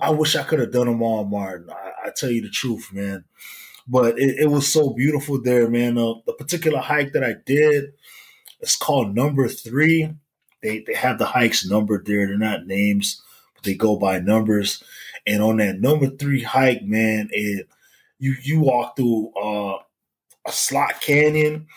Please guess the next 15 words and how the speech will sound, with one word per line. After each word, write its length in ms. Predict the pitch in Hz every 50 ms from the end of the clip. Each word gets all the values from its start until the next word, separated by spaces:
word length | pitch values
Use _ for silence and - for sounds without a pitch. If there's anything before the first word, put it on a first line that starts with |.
| - - - - - - _ _ _
Part 240 | - 143 151 160 165
of 120 | 160 156
it 140 | 156 143 -
seems 440 | - - - 147 147 147 135 - 135
like 360 | 135 127 135 131 127 131 -
the, 260 | 139 123 117 117 117 -
the 100 | - 101
Narrows 540 | 101 110 127 135 139 135 135 131 131 113 117
of 100 | 110 101
Zion, 680 | 92 - 120 123 135 143 143 143 143 139 139 139 131
if 140 | 127 117 -
you're 120 | 113 110
familiar 500 | 107 - 95 90 104 127 143 147 143 139
with 160 | 135 131 123
that, 380 | 127 135 135 135 131 123 - -